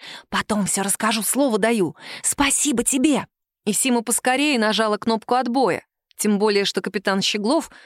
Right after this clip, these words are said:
уже стоял в дверях и манил ее к себе. «Ну, что я могу сказать вам, Бекасова?» начал он. «Работала когда-то Селиверстова в том магазине, уволили ее. Но скандалы никому не нужны, поэтому директор велел ей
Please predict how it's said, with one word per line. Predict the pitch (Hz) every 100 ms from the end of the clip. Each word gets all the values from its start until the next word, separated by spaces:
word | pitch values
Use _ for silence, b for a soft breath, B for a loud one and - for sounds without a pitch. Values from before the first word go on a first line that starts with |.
| B -
уже | 233 392
стоял | - 240 302
в | 262
дверях | 196 202 262 -
и |
манил | 190 180 208 233
ее | 190 185
к |
себе. | - 196 156 123 _ _ _ _ B B B B B
«Ну, | 240 403 440 427 415 392
что | - 381 359
я | 226
могу | 190 180 180 160
сказать | - 208 185 151
вам, | 156 165 151
Бекасова?» | 214 208 - - - - _ _ _
начал | 180 175 - 214
он. | 180 - - _ -
«Работала | 190 180 160 269 392 330 285
когда-то | 226 208 214 208
Селиверстова | 180 175 151 160 285 330 - 285 285
в |
том | - 233
магазине, | 240 226 226 190 151 170
уволили | 262 285 240 156 127
ее. | 113 - - _ B B B B
Но | 190 359
скандалы | - 330 294 214 262
никому | 262 233 185 202
не | 226
нужны, | 220 180 185 220 160 139
поэтому | 151 151 180
директор | 165 190 196 - 190
велел | 175 180 202 185
ей | 170 185 175 151